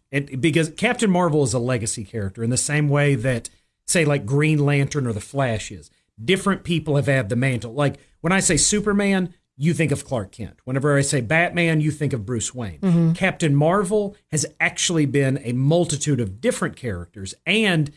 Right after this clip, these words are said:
Speaker 1: in a weird bit of, uh, let's, let's call it litigious fun, Shazam actually used to be called Captain Marvel, but can no longer call himself Captain Marvel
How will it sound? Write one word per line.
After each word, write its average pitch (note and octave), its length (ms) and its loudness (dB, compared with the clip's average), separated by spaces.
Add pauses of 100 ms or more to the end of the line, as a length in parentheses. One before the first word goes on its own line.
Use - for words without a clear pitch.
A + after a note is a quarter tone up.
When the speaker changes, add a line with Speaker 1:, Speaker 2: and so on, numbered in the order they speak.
(600)
Speaker 1:
in D#3 140 2
a D3+ 160 4
weird D#3 400 2
bit D3 320 0
of, B2 360 0
uh, G2 360 -6 (760)
let's, C#3+ 220 -2
let's C#3+ 180 0
call D3+ 220 0
it B2+ 160 -6
litigious C3 500 -2
fun, A2+ 440 -2 (440)
Shazam D#3 760 2 (120)
actually F3 460 2
used C#3+ 400 2
to A3 60 -2
be F3 140 2
called A#2+ 440 0 (220)
Captain D#3 380 0
Marvel, B2 460 -2 (380)
but F#3 340 -2
can F3 280 2
no F#3+ 140 4
longer F3 320 2
call G#3+ 300 2
himself E3+ 440 2
Captain D3 360 -2
Marvel B2+ 520 0